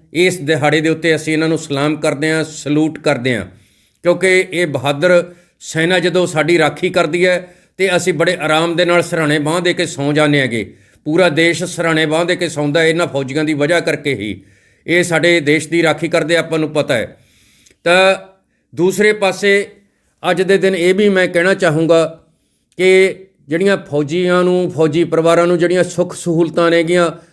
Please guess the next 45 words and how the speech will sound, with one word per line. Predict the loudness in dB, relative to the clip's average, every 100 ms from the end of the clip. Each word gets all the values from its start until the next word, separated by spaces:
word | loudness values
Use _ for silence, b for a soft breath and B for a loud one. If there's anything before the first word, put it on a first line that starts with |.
| B B
ਉਹਨਾਂ | 0 2 4
ਦੇ | 2
ਵਿੱਚ | 0
ਕਿਵੇਂ | -2 -2 -2
ਤਬਦੀਲੀ | -2 0 2 2
ਕੀਤੀ | 0 -2 -2 2
ਜਾ | 2
ਰਹੀ | 4 4
ਹੈਗੀ। | 2 2
ਆ | 2 2
ਜਿਹੜੀ | 0 -2 -4
ਅਗਨੀਵੀਰ | -2 0 0 2 4
ਵਾਲੀ | 2 0
ਸਕੀਮ | -4 -4 -2 0
ਹੈਗੀ | 0 0
ਹੈ |
ਕਿ | -2 -4
ਚਾਰ | -2 0 0
ਸਾਲ | 0 0 2
ਹੀ | 2
ਰੱਖਣਾ | 0 -2
ਹੈ | -2
ਜੀ | -2
ਫੌਜ | 0 0 2
ਦੇ | 0
ਵਿੱਚ | -2
ਮੁੰਡਾ, | -2 0 2 2 -2 B B B B B
ਉਹ | 2 2 4
ਫੌਜੀ | 2 2
ਜਵਾਨ | 2 2 0
ਕਿੰਨਾ | 0 0 0 0 0
ਕਸ਼ਟ | 0 -2 0
ਝੱਲ | 0 2
ਕੇ, | 0 0
ਕਿੰਨੀ | 0 2
ਮਿਹਨਤ | 4 4 2 0
ਕਰਕੇ | -2 0 0 2
ਜਿਹੜਾ | 2
ਫਿਜ਼ੀਕਲੀ, | 0 -2 -2 0 2 2 2
ਅ, | 0 -12 _ _ 0 0
ਫ-, | 0 -4 -4 -2
ਫਿੱਟ | -2 0 0
ਹੁੰਦਾ | 2 2
ਹੈ | 2
ਮੁੰਡਾ | 2 2 2 2 -4